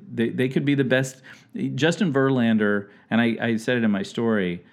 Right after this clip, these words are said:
I said Justin Verlander had said he thinks that the Astros are the best team in Astros history, this team.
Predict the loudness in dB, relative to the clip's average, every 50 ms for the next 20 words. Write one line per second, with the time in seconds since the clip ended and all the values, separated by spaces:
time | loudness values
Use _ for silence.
0 | -20 _ -20 -12 _ -6 -2 0 0 -2 0 0 0 0 0 -2 -2 0 0 0
1 | 2 2 2 2 2 0 -2 -2 -4 -4 -4 -2 -2 -4 -4 -4 -4 -2 0 0
2 | 0 0 -2 -4 -8 -6 -4 0 0 0 0 0 -2 -4 -4 -4 -4 -2 -4 -6
3 | -6 -8 -8 -4 -2 -2 0 0 -2 -6 -8 -4 -4 -2 -2 -2 -2 -4 -4 -6
4 | -8 -8 -10 -10 -10 -8 -12 -14 -14 -14 -14 -14 -12 -12 -12 -16 -18 _ _ _
5 | -4 -4 -4 -4 -6 -6 -4 -4 -6 -8 -12